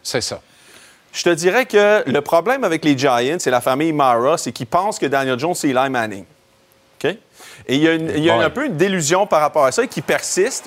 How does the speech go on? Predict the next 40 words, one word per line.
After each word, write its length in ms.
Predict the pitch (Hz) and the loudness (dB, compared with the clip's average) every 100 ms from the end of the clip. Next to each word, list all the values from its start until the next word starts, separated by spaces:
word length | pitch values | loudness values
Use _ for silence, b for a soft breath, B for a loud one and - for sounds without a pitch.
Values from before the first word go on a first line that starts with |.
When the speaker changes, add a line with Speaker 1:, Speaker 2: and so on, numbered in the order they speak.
| 170 | -4
Speaker 2:
Puis 80 | 170 | -4
le 60 | |
problème, 340 | 143 160 208 269 | 2 2 2 -2
c'est 160 | 185 | -4
que 60 | 131 | 0
Brian 240 | 151 214 | 0 0
Daboll 380 | 233 156 175 214 | 0 2 2 2
a 40 | 127 | 0
tellement 320 | 214 277 226 | 0 0 -2
fait 200 | 233 220 | 0 -2
une 120 | 165 | -2
bonne 240 | 135 151 131 | -2 -4 0
job 240 | 160 180 | 0 2
l'année 220 | 139 135 | 0 0
dernière 500 | 127 120 123 131 202 233 - B B B B B B - - - | 0 0 0 0 -2 -6 -14 B B B B B B -20 -20 -2
que 380 | 190 214 247 247 - - - - - - | 2 4 2 0 -10 -20 -20 -20 -20 -6
la 160 | 135 139 | -4 0
pire 240 | 370 269 | 0 0
personne 480 | 233 190 - 220 226 | -2 -4 2 2 4
a 100 | 160 | 0
cru 260 | 151 170 226 | 0 0 2
aux 140 | 180 | 2
Giants. 460 | 151 147 135 151 196 - - - - - | 2 0 0 -2 -4 -8 -12 -16 -20 -14
<laughs> 280 | 151 - | -12 -4
La 180 | 196 160 | -2 -2
pire 160 | 254 285 | -2 -2
personne 280 | 202 233 233 | 0 -2 -2
qui 100 | - | -4
pouvait 220 | 170 156 | 0 0
croire 440 | - 165 208 220 | 2 2 4 2
à 80 | 143 | 0
cet 260 | - 160 156 | 0 -2 0
effet-là, 460 | 147 147 135 190 | 2 2 2 0
c'était 400 | 220 - 139 160 160 | -2 -4 0 2 2
Mara, 420 | 139 120 143 196 | 2 2 0 0
et 80 | 131 | 0
il 180 | 139 143 | 0 2
y 40 | |
a 60 | 139 | 0
cru. 320 | - 123 170 | 0 -6 -8